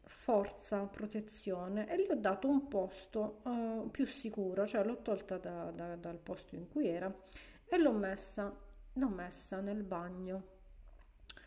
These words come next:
Il bagno è un luogo di riciclo di energie, dove sapete, noi puntualmente ogni giorno tiriamo lo scarico, e quindi i-, è andata in questo luogo qui, sempre in una bella posizione, una su-, in, in una sua zona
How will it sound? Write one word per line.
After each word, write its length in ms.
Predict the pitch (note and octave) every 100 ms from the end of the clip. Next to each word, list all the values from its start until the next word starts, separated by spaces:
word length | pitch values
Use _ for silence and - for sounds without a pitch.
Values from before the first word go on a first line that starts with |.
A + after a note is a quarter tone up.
| - - -
Il 120 | C#4
bagno 540 | G#3+ F#3+ F#3 F#3+ G3 -
è 80 |
un 160 | B3 B3+
luogo 640 | A3+ G3 F#3 F#3 F#3+ F#3+ F#3+
di 420 | G#3 A3 A3 G3
riciclo 560 | G3 G3+ - G#3+ - G3
di 260 | F#3+ G#3 F#3+
energie, 920 | G3 F#3+ F#3 F3+ F#3 F#3 F3+ G#3 C4+ - C4+
dove 320 | G3 F#3 F3
sapete, 420 | - - A3+ A3+
noi 280 | G3+ G#3 F#3
puntualmente 640 | - G3 F#3+ G3 G#3+ G#3 F3+
ogni 160 | F#3
giorno 380 | F#3+ F3 F#3 F3
tiriamo 440 | - F3+ F3+ F3
lo 120 | E3+ F3
scarico, 680 | - - D#3 D#3+ E3+ C#4 C#4 - -
e 160 | - F4+
quindi 460 | - G3+ F#3 G3 -
i-, 240 | A#3+ B3+
è 120 | -
andata 360 | C4 D#4 D4 G3
in 140 | G3
questo 420 | G3+ A#3+ - - F#3
luogo 460 | G3 G3+ F#3+ F#3+
qui, 720 | G3+ - F3+ E3+ G3 C4 - -
sempre 420 | - G3+ F#3+ -
in 40 | G3+
una 100 | E3+
bella 240 | F3+ F3
posizione, 840 | F3 F3+ F#3+ - - F3 A3 F#3+
una 180 | F3+ F3+ F#3
su-, 200 | - F#3+
in, 840 | F#3 F3+ F3+ F3+ F3+ F#3 F#3 F#3+ -
in 120 | F#3+
una 160 | F#3+ F#3+
sua 300 | - G3 F#3
zona 400 | A3+ A3 F3+